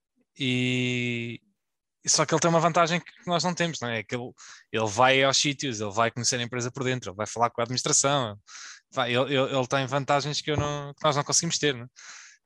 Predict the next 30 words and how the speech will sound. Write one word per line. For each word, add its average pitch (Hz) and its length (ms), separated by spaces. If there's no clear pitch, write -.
Ah, 110 520
ele 127 220
quando 131 200
foi, 143 220
quando 147 180
investiu 147 240
na 147 80
Carvana, 160 420
ele 180 180
f-, - 280
ele 107 240
foi 123 160
para 127 140
lá 139 260
e 147 60
passou 139 280
lá 147 140
uns, 151 420
umas 156 200
semanas, 156 440
não 120 100
é? 135 40
A 117 60
estudar 127 280
a 131 60
empresa 135 380
ao 135 80
pormenor 156 400
de - 80
perto. 151 360